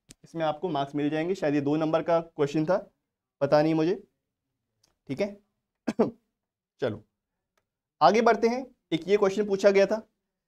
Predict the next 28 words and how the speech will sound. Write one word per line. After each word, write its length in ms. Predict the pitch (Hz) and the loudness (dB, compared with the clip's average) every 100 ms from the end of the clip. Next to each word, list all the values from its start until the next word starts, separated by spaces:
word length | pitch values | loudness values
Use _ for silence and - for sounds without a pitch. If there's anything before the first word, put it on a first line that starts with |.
| _ _ _ _ _ _ _ - | _ _ _ _ _ _ _ 4
यहाँ 160 | 175 202 | 6 6
पे 80 | |
थोड़ा 220 | 247 196 202 | 8 6 6
सा 100 | 202 | 4
आपको 180 | 196 226 | 4 2
कैलकुलेशन 520 | 160 156 160 156 151 | 0 2 -2 -2 -2
करना 260 | 143 117 117 | -2 -4 -10
है। 140 | 117 _ - | -14 _ 2
कह 80 | 175 | 6
रहा 80 | 220 | 6
है 60 | |
कि 100 | 240 | 4
the 160 | 233 233 | 2 2
real 280 | 175 214 220 | 6 6 6
variable 360 | 175 165 180 196 - | 4 4 0 -2 -2
x, 220 | 208 - 160 | -4 -4 0
y, 120 | 160 147 | 2 2
z 160 | 147 175 - _ _ _ - | 0 -2 -6 _ _ _ -6
and 160 | 180 | 0
the 80 | 190 165 | 0 2
real 280 | 180 233 240 | 2 2 2
constant 500 | 170 180 - 165 180 - - | -4 -4 -4 -4 -4 -8 -6
p, 160 | 208 214 | -6 -4
q, 160 | 185 175 - | -6 -8 -2
r 180 | 147 139 - _ _ _ 180 | 0 0 -4 _ _ _ -4
satisfy 540 | 170 220 220 170 151 160 - 143 | -2 -4 -2 2 2 0 -6 -8
this 160 | 139 | -6
equation 460 | 143 143 151 151 | -6 -4 -4 -4